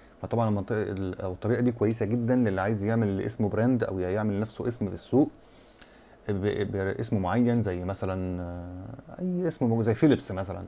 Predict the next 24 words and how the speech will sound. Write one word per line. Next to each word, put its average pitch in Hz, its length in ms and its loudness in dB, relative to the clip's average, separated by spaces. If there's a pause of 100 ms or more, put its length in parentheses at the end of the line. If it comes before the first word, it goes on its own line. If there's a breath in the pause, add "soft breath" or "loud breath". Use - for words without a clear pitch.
(400)
تسمي 92 200 -4
نفسك 101 280 -6
شركة 110 260 -6
فيليبس 117 400 -2
او 92 140 -6
ايا 95 340 -4
كانت، 135 320 0
وتروح 117 280 -2
تجيب 120 240 4
منتج 120 400 2
صيني 139 560 4
تحط 113 300 -10
عليه 104 120 0
اللوجو 113 240 2
بتاعك، 120 460 0
والراجل 107 260 -2
يحط 95 240 -4
لك 110 220 0
اللوجو 113 200 2
بتاعك 131 380 2
ويبعته 107 320 0
هو 131 240 4
كمان 123 300 0
لل-، 127 200 0